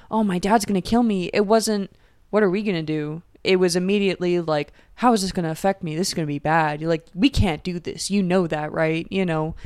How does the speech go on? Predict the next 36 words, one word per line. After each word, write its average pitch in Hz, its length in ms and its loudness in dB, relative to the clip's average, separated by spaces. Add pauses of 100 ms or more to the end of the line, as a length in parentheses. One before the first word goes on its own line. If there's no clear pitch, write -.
(260)
that 196 180 4
there 202 160 4
was 190 220 0
no 196 340 2
sort 185 320 0
of 170 320 0
openness 170 560 -2
to 151 60 -12
the 147 80 -6
conversation. - 760 -10 (100)
Like, - 260 -6 (600)
in 240 140 2
a 247 60 4
way, 233 240 4
if 233 160 -2
th-, - 140 -10
I 196 80 4
think 226 300 -2
if 233 120 -6
they 202 140 0
stuck - 380 -4
with 180 260 -6 (240)
keeping 196 360 -4
McKay 165 340 -4
in 160 80 -6
the 151 80 -6
show, 151 560 -6 (280)
it 170 100 -4
would 160 120 -4
have 151 260 -4
to 156 80 -6
be 147 160 -8
about 147 260 -6
him 156 140 -6
addressing, 147 540 -10
like, - 260 -16